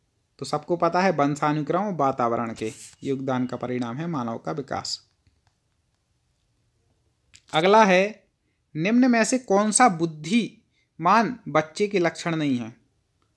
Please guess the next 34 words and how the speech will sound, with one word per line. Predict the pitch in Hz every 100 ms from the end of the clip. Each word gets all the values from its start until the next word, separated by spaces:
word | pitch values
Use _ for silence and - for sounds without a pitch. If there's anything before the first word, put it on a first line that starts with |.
| -
बुद्धिमान | 165 170 202 208 202
बच्चे | 190 -
के | 190
लक्षण | 185 180 185 180
नहीं | 170
है, | 151
कौन | 147 165 180
से? | 196 202 - _ _ _ _ _ _ _ _ _ -
तो | 151 151 151
आपको | 151 151 175
बता | 175 202 220
दें | 247
कि | 240 233 226 220
पहला | 202 175 190
दिया | 196 190 208
है, |
वह | 196 202
जो | 214
लंबे | 208 180 180 196
निबंधों | 226 190 180 180 190
को | 208
बहुत | 180 175 170
जल्दी | 165 170 190
रखने | 170 160 165 165 147 _ _ _ _ _ _
की | 180
क्षमता | 170 170 151 147
रखता | 131 - 127
हो। | 131
ये | 139 170
कोई | 185 180
मतलब, | 170 147 160 165 160 151 143 - _ _ _ _ -
ए, | 143 131 120 -
उसकी | 147 - 160
मतलब | 147 151 143 -